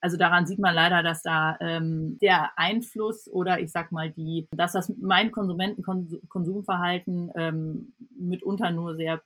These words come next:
begrenzt, äh, beeinflusst. Leider, muss ich sagen. Äh, auf der anderen Seite sieht man aber so in den letzten Jahren durchaus auch eine Bewegung, also gerade so unter Jüngeren, wir haben viel, arbeiten ja viel mit Schülern und Schülerinnen zusammen, dass da durchaus auch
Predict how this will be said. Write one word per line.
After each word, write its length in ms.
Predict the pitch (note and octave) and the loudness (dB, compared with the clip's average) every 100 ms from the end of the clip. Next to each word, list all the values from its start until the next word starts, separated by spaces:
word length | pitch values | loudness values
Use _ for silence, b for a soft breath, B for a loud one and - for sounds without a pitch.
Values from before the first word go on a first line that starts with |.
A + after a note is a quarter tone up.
| _ - | _ -10
begrenzt, 640 | D3+ E3 F3+ G#3+ - - _ - | -6 -2 -2 -4 -12 -20 _ -18
äh, 80 | - - | -14 -10
beeinflusst. 720 | F3 - F#3 A3 - D4 - _ | -6 -2 0 -2 -6 -8 -8 _
Leider, 440 | D#3+ D#3 F#3 A#3+ - - | -2 0 0 -2 -4 -8
muss 200 | G3+ G#3 | -10 -10
ich 100 | G3+ | -6
sagen. 520 | G3 G3 A3 B3 B3+ b b b - | -2 0 2 2 0 b b b -2
Äh, 300 | G3 G3 G3 | 2 4 4
auf 160 | F#3+ | 0
der 100 | G#3 | 0
anderen 220 | A3+ B3 | 2 2
Seite 280 | A#3+ A3 A3+ | 2 0 -2
sieht 220 | F#3+ B3 | -6 -4
man 140 | C#4 A#3 | 0 2
aber 220 | G#3 G#3 | 2 0
so 80 | G#3+ | -2
in 80 | G#3+ | -4
den 120 | G3+ | -4
letzten 280 | G#3 - G#3 | -6 -6 -6
Jahren 200 | G#3 G3 | -4 -4
durchaus 480 | G#3+ - G3+ G3+ - | -6 -6 -8 -6 -2
auch 340 | F3 F#3+ F#3 - | 0 2 -2 -4
eine 140 | F#3 | -4
Bewegung, 580 | F3 F3 F3 F#3 G3 G3 | -4 -6 -2 -2 0 -2
also 180 | F3 E3+ | -4 -4
gerade 300 | - F3+ G3 | -2 0 0
so 180 | F3 E3 | -2 -6
unter 200 | - D#3+ | -6 -6
Jüngeren, 520 | E3+ F3+ A3+ A3 G3+ F#3+ | -4 -4 -4 -4 -6 -6
wir 120 | F#3 | -6
haben 100 | F#3+ | -6
viel, 260 | - G3+ | -8 -6
arbeiten 340 | - F#3 G3 F#3+ | -2 -2 -2 -4
ja 100 | F3+ | -8
viel 100 | - | -8
mit 140 | F#3 - | -8 -8
Schülern 440 | - A#3 G3+ G3 | -8 -6 -4 -4
und 140 | F#3 | -6
Schülerinnen 460 | - G3+ F#3+ F#3 F#3 | -8 -6 -2 -2 -4
zusammen, 380 | F3+ E3 F3 F3 | -6 -4 -4 -2
dass 140 | G3 | -4
da 120 | G3+ F#3+ | -2 -4
durchaus 600 | F#3 A#3+ B3 - G3 F#3+ | -2 -2 -2 2 2 2
auch 220 | F#3+ G3+ | 0 0